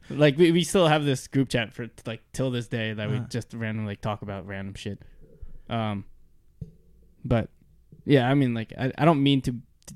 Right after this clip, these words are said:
Speaker 2: we didn't mean to, to be, like, exclusive type of thing.
Speaker 1: Yeah, it's not a, you know, there's something weird to me about a, always wanting to be included in something when you're
Speaker 2: Oh, yeah,
Speaker 1: quite
Speaker 2: like
Speaker 1: obviously not part of it,
Speaker 2: Right,
Speaker 1: you
Speaker 2: yeah,
Speaker 1: know?
Speaker 2: like, like the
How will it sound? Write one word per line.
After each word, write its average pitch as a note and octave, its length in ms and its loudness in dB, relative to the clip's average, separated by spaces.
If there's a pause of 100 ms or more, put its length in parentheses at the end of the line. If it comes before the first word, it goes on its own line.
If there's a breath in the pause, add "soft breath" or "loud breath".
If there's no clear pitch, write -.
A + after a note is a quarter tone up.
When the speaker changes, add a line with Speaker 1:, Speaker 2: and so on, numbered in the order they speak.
Speaker 2:
we C#3 160 4
didn't D#3 160 4
mean C#3+ 200 6
to, C3+ 160 0
to - 160 -4
be, A#2 340 -2
like, A2 280 -8
exclusive - 760 -6
type A2 240 -6
of G#2+ 100 -8
thing. D#3 100 0
Speaker 1:
Yeah, C3 140 2
it's C3+ 160 -6
not D#3 160 -2
a, C3 300 -4 (500)
you E3 240 -2
know, C#3 60 -8 (1200 loud breath)
there's F3+ 180 2
something A#3+ 400 0
weird D#3 260 2
to D#3+ 80 0
me D#3 160 0
about C3 280 -2
a, - 120 -12 (480)
always C#3+ 360 2
wanting C#3 280 0
to C3+ 80 -2
be C3+ 220 -2
included C3+ 460 -2
in C#3 140 -2
something C#3 500 -4
when A#2+ 260 -4
you're B2 100 0
Speaker 2:
Oh, D3 120 10
yeah, C#3 160 8
Speaker 1:
quite E3+ 240 6
Speaker 2:
like C#3+ 80 2
Speaker 1:
obviously C#3 520 0
not B2+ 380 -6
part C#3+ 280 -2
of F3+ 120 -6
it, A3+ 100 -2
Speaker 2:
Right, E3+ 160 10
Speaker 1:
you D3+ 60 8
Speaker 2:
yeah, C3+ 80 6
Speaker 1:
know? A#2+ 60 2
Speaker 2:
like, B2+ 260 0
like A2+ 300 -2
the A2+ 400 0